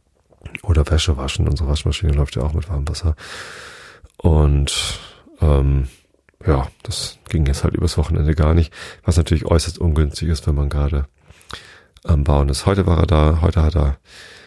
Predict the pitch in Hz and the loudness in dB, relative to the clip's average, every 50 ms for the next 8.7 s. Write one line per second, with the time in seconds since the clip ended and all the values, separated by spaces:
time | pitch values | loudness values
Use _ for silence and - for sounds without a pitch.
0 | - - - - - 78 73 73 - - - 71 73 71 - - 71 67 71 71 | -20 -20 -18 -4 0 2 2 2 2 2 0 0 2 0 2 2 2 2 4 4
1 | 71 69 - - - - - - - - - - - - - - - - 71 71 | 4 2 0 -2 -4 -4 -4 -2 -2 -4 -4 -4 -6 -6 -6 -6 -6 -6 -4 -4
2 | 73 - - 73 69 - - 73 71 78 71 - - - 76 76 73 - - - | -6 -4 -4 -4 -4 -4 -4 -6 -6 -6 -6 -4 -2 0 2 2 0 -2 -6 -12
3 | 87 82 - - - 76 76 - - - 73 82 80 78 - - 82 - - - | -12 -14 -8 -6 -6 -6 -6 -6 -6 -6 -6 -4 -4 -6 -6 -6 -8 -10 -8 -10
4 | - - - _ _ _ _ _ _ _ _ - - 80 80 - _ _ _ _ | -12 -12 -12 _ _ _ _ _ _ _ _ -12 -12 -12 -12 -12 _ _ _ _
5 | - 104 107 107 104 - - 104 - - - - - - - _ _ - - - | -20 -18 -16 -16 -14 -14 -16 -16 -16 -18 -20 -20 -18 -20 -20 _ _ -20 -20 -20
6 | - _ _ - - - - - - - - - - - - - - - - 80 | -20 _ _ -20 -18 -18 -18 -18 -18 -20 -20 -20 -20 -20 -20 -20 -20 -12 -10 -6
7 | 76 82 80 71 82 82 76 85 82 82 80 - - 85 78 78 73 78 76 71 | -2 -2 0 2 2 2 2 4 4 4 2 2 0 0 0 2 2 0 0 -2
8 | - - 76 73 73 73 - - - - 78 73 - - | -4 -4 -2 -2 -2 -2 -4 -4 -2 -2 -2 -2 -4 -10